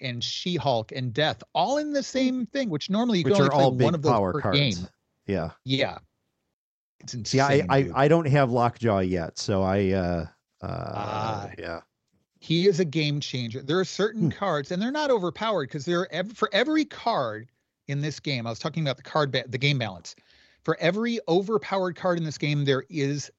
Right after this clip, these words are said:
Speaker 1: a way around it. There is
Speaker 2: Yeah.
Speaker 1: something you can do to disrupt it.
Speaker 2: And, and,
Speaker 1: So.
Speaker 2: and it's been, from the start, it's been very well designed. There have not been,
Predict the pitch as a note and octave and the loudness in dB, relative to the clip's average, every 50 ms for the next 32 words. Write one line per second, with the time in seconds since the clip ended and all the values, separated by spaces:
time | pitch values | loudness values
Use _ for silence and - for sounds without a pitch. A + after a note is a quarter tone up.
0 | - B2+ B2 B2 B2+ B2 A#2+ A#2+ A#2 B2 A2+ G#2+ A2 G#2+ G2+ F#2+ F#2 F2 F#2 - | -4 -2 0 2 2 2 0 0 -4 -6 -6 -6 -6 -8 -10 -10 -14 -14 -12 -10
1 | A#2 G#2+ - - C3+ D3+ F3 D#3 - - E3 D#3 C#3 - D3 D3 C3 A#2+ C3 B2 | -12 -8 -2 2 2 2 2 2 2 2 2 2 2 0 0 0 2 2 0 0
2 | - - B2 A#2 A2 A2+ A2+ G#2+ A2 G#2 A2 G2+ - - F#2+ - - - - - | 0 -2 -4 -2 0 -2 -2 -2 -4 -6 -6 -8 -8 -8 -10 -10 -12 -14 -18 -20
3 | _ _ _ _ _ _ _ _ _ _ _ _ _ _ _ _ _ _ _ _ | _ _ _ _ _ _ _ _ _ _ _ _ _ _ _ _ _ _ _ _
4 | _ _ _ _ _ _ _ _ _ _ _ - - E3+ F#3+ G3 F#3 G3+ G3+ F#3+ | _ _ _ _ _ _ _ _ _ _ _ -4 -2 0 2 2 2 2 2 0
5 | F3 F#3+ - - E3 E3 E3 D#3+ - - - - - - - F3+ G3 A#3+ A#3+ A3 | -2 0 0 2 2 4 2 2 -2 -6 -8 -10 -10 -2 2 4 4 4 4 0
6 | F3+ - - - - - D#3+ F#3+ G#3+ G#3+ E3+ D3+ - - - D#3 D3 C#3+ A#2 G2 | -2 -4 -10 -8 -2 2 4 4 4 4 4 2 2 2 2 2 4 4 2 0
7 | - - B2 A2+ G#2+ A2+ B2 C3+ C3+ B2 A2+ A#2+ A2+ A2 G#2+ G2+ G#2+ G2 F2 G2+ | 0 0 2 2 2 2 2 4 4 4 4 4 4 4 4 2 0 0 0 0
8 | F2+ F2 F2 G2 G#2 G#2+ G2 G2 A#2 A#2 A#2+ C#3+ D#3+ - C3 G#2+ C#3+ C3 B2+ B2+ | 0 0 0 0 0 0 2 2 2 4 4 2 2 0 0 0 2 4 4 4
9 | B2+ B2 A2+ | 4 2 2